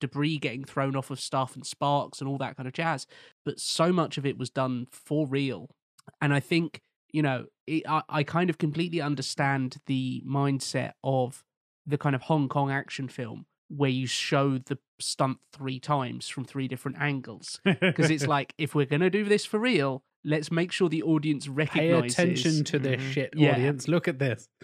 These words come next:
Speaker 1: Um, it makes me think of, uh, The Man with the Golden Gun, um, has a
Speaker 2: Mm.
Speaker 1: very famous car stunt in it where it, uh, the car goes off of a,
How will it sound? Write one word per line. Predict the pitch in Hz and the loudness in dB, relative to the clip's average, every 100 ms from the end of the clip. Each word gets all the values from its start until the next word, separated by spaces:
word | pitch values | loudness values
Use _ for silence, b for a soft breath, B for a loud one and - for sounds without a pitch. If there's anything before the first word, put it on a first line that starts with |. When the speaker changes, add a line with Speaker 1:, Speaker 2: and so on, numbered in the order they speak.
| - | -6
Speaker 1:
Um, | 147 143 143 135 - | 0 2 2 0 -2
it | 156 | 2
makes | 170 190 | 2 2
me | |
think | 180 160 | -2 0
of, | 165 - | -2 2
uh, | 147 143 135 - - | 2 2 0 -4 -6
The | 139 | 0
Man | 147 165 | 2 2
with | 165 | 0
the | 151 | 2
Golden | 147 139 135 | 2 2 0
Gun, | 127 139 120 82 - _ _ _ | 0 0 0 -8 -16 _ _ _
um, | 131 131 123 117 135 147 | -4 -2 -2 -4 -2 0
has | 135 | 0
a | 127 | -2
Speaker 2:
Mm. | 117 | -2
Speaker 1:
very | 143 139 131 | -2 0 -2
famous | 139 127 123 | -2 -4 -6
car | - 143 127 | -2 0 0
stunt | - 131 - | -2 -6 -4
in | 131 | -8
it | - | -6
where | 135 131 | -6 -6
it, | 120 _ - | -6 _ -10
uh, | 127 120 107 98 | -8 -8 -10 -12
the | 143 - _ - _ - | -14 -14 _ -20 _ -16
car | - 156 143 143 | 0 2 4 2
goes | 135 135 127 | 0 -2 -4
off | 139 - | -6 -6
of | 135 | -4
a, | 131 | -6